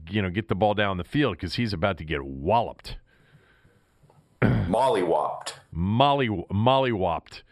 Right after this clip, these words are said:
Speaker 1: What else you got? <laughs>
Speaker 2: Uh, does Peyton Barber, he didn't get the two, I didn't like the two point, but does he ever not get a third and one?
Speaker 1: He always gets a third and one, it seems.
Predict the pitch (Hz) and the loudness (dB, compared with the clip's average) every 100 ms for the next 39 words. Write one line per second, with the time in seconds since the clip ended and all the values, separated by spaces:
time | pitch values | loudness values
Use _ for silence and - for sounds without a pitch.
0 | - - _ _ _ _ _ _ _ _ | -20 -20 _ _ _ _ _ _ _ _
1 | 95 127 143 143 135 110 104 82 - _ | -2 0 0 0 -2 0 0 -2 -8 _
2 | _ _ _ _ - - 1077 1077 - _ | _ _ _ _ -6 -4 -4 -6 -10 _
3 | _ - - - - - - - - - | _ -6 -6 -6 -14 -20 -20 -20 -20 -20
4 | - - _ - 151 147 139 - 185 143 | -20 -20 _ 0 2 2 0 0 0 0
5 | - 269 262 214 127 139 151 175 131 156 | 0 0 0 0 2 2 2 0 0 0
6 | 185 175 - - 143 147 165 147 131 - | 0 -2 -2 0 0 2 2 0 0 -2
7 | - 117 95 117 120 135 302 240 151 147 | -2 -2 -2 -2 -2 0 2 2 2 2
8 | 156 120 101 127 117 107 - 101 90 76 | 0 0 0 0 -2 0 0 0 0 0
9 | 73 82 - _ - - - - - - | 0 -2 -8 _ -20 -20 -20 -20 -20 -6
10 | 135 117 131 82 73 80 90 80 73 76 | 0 0 0 -4 -6 -4 -2 -2 -2 -4
11 | 76 - 80 73 71 | -6 -6 -8 -8 -8